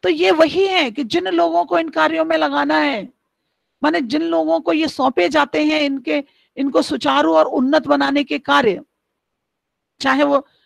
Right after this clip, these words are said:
शासन हो, चाहे वो प्रशासन हो, जिन लोगों को उनमें लगाया जाता, उनका मन सब समय पवित्र नहीं होता है।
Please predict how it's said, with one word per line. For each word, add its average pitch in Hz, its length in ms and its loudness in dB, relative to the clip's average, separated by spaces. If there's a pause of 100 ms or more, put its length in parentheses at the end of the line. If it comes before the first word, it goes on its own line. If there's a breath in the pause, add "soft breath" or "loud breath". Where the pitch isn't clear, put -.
(180)
शासन 320 460 0
हो, 370 260 2 (240)
चाहे 311 220 2
वो 359 140 2
प्रशासन 349 560 0
हो, 226 180 -6 (760)
जिन 381 180 4
लोगों 349 420 0
को 330 200 2
उनमें 311 240 2
लगाया 285 260 0
जाता, 302 240 0
उनका 311 440 -2
मन 285 240 0 (760)
सब 311 340 0
समय 269 400 0
पवित्र 214 520 -2
नहीं 208 440 -4
होता 190 300 -6
है। 180 220 -14